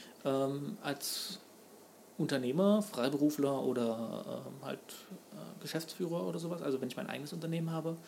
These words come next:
zahle ich mindest-,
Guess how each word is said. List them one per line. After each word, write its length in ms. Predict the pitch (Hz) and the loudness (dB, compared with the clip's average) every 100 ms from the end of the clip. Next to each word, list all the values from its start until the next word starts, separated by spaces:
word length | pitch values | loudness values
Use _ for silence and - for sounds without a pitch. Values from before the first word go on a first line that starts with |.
| - - - - - - | -16 -16 -18 -18 -20 -10
zahle 400 | - 131 127 135 | -2 2 4 4
ich 440 | 135 139 - - - - - - - - | 2 -2 -2 -2 -4 -12 -18 -20 -16 -4
mindest-, 480 | 139 175 185 - | 2 4 2 -2